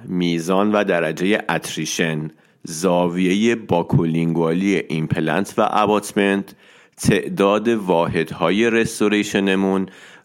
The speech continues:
و تجربهٔ متخصص پروتزمون که کمتر از سه ساله یا بیشتر از سه ساله، ریسک فاکتورهای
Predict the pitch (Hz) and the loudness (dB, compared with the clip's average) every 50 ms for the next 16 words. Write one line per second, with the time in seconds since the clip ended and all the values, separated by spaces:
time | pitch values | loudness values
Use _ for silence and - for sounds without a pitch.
0 | - 95 92 90 90 101 104 110 117 127 - - 139 - - 92 95 90 90 87 | -10 -8 -6 -2 0 2 2 2 2 0 0 -2 -2 0 0 0 0 0 -2 -2
1 | 87 90 92 92 87 90 98 110 127 139 127 101 82 - 80 - 85 80 78 - | 0 2 2 2 2 2 2 2 2 2 0 0 0 -2 -2 -2 -2 -2 -2 -4
2 | 80 - 80 - 87 80 76 76 - 92 82 69 73 69 71 76 - - 90 85 | -6 -4 -4 -2 -2 -2 -2 -4 -4 -4 -4 -4 -4 -6 -6 -8 -8 -6 -8 -6
3 | - - 78 78 78 78 92 98 110 120 117 113 - - 104 - - 107 104 101 | -4 -2 -2 -2 -2 -2 0 0 0 0 0 -2 -2 -2 -2 -2 0 0 0 2
4 | 107 110 107 107 107 92 82 78 - - - - 76 65 58 55 - - - 69 | 2 0 0 0 0 -2 -4 -8 -8 -6 -2 -2 0 0 -2 -4 -6 -6 -8 -8
5 | 67 - - - - 60 60 - - - - - - - - - - - 87 82 | -6 -6 -8 -8 -8 -8 -8 -10 -12 -16 -20 -20 -20 -20 -20 -10 -6 -6 -4 -2
6 | 92 95 95 92 90 - - - - - - 92 85 85 - - - - - 90 | 0 0 0 0 -2 -4 -8 -12 -14 -6 -2 0 0 0 -2 -4 -6 -2 0 0
7 | 87 85 82 - 90 87 92 98 104 113 117 120 | 0 0 -2 -2 0 0 2 2 2 2 2 2